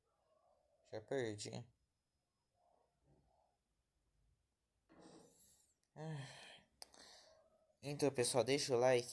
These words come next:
e se inscreva no canal. Deixa eu ver quem é esse cara. Mike Volt. Um cara tem poderosos dinossauros, hein? Não sei como isso é possível.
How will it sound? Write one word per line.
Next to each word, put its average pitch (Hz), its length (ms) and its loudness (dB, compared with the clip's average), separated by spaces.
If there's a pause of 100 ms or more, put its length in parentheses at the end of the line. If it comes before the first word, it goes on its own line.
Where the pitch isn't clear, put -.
e 123 40 -6
se - 120 -2
inscreva 131 260 -2
no 135 100 -6
canal. 117 300 -2
Deixa 131 240 -2
eu 127 60 -2
ver 127 80 -6
quem 120 180 -6
é 117 60 -6
esse - 160 0
cara. 170 440 -2
Mike 131 520 0
Volt. 127 640 0 (1300)
Um 110 80 -16
cara 120 300 -2
tem 131 260 -10
poderosos 127 680 -2
dinossauros, 120 800 -4
hein? 131 180 -6 (2250)
Não 131 80 -20
sei 127 240 -10
como 135 240 -8
isso 147 160 -4
é - 20 -6
possível. 110 640 -4